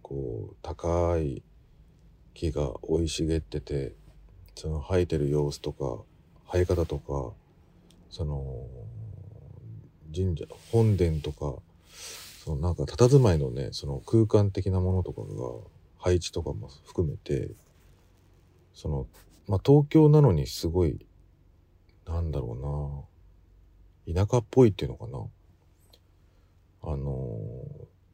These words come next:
ー、すごくおすすめです。和田堀公園だったっけ、名前。ちょっとあの、あやふやですけど、杉並区の、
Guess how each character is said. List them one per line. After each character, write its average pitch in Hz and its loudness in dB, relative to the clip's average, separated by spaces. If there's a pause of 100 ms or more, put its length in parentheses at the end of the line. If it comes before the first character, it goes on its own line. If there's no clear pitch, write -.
(480)
ー、 - -20
す - -2
ご 107 6
く - -4
お 67 0
す 87 -2
す - -8
め 80 0
で 71 -4
す。 - -20 (2000)
和 90 0
田 113 8
堀 120 6
公 107 2
園 64 -4
だ - -10
っ - -12
た - -14
っ - -16
け、 - -14
名 71 -6
前。 69 -8
ち - -4
ょ 87 0
っ - -6
と 69 -6
あ 67 -8
の、 65 -10 (840)
あ 87 0
や 87 4
ふ 92 0
や 90 4
で 85 0
す - -10
け - -8
ど、 - -14
杉 95 0
並 101 4
区 87 -6
の、 67 -10